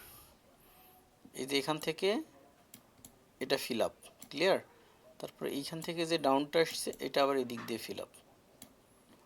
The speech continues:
অর্থাৎ রেড, গ্রিন এসে ফিল আপ, গ্রিন ফিল আপ, গ্রিন ফিল আপ, ঠিক আছে? ফিল আপ, প্রতিটাই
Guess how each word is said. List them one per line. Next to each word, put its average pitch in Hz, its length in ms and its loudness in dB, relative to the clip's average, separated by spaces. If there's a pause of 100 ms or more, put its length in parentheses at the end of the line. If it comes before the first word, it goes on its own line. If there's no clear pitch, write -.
(340)
অর্থাৎ 143 220 -4 (140)
রেড, 147 280 6 (300)
গ্রিন 135 240 2
এসে 143 140 -2 (100)
ফিল 135 200 0
আপ, 135 80 8 (100)
গ্রিন 127 280 0
ফিল 131 200 -2
আপ, 127 160 4
গ্রিন 123 260 -4
ফিল 127 240 -4
আপ, 127 80 -4 (540)
ঠিক - 220 -12
আছে? - 160 -12 (3500)
ফিল 131 260 -2
আপ, - 60 -4 (560)
প্রতিটাই 185 320 -4